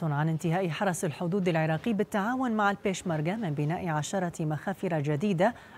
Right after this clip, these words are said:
على الشريط الحدودي مع تركيا وإيران. وكشف ضابط في حرس الحدود للحدث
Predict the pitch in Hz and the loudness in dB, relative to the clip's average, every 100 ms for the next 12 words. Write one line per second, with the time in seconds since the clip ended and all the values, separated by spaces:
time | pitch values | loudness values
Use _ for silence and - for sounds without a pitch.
0 | - 233 247 240 233 277 233 220 214 214 | 0 2 0 -2 -2 0 -2 0 2 2
1 | 196 311 339 - 226 269 370 226 190 - | 2 2 0 -6 -4 0 0 0 -2 -2
2 | 202 185 190 - - 185 208 165 160 175 | 0 2 0 -4 -4 -2 0 0 -2 -6
3 | - - - - - - 247 370 403 302 | -10 -16 -18 -20 -14 0 2 4 4 4
4 | - 247 226 190 247 226 226 226 202 196 | 4 4 4 6 4 4 2 2 2 -2
5 | - 233 214 - 180 196 180 214 180 165 | 2 2 2 0 -2 0 2 2 2 0
6 | - 165 196 233 | 0 2 2 2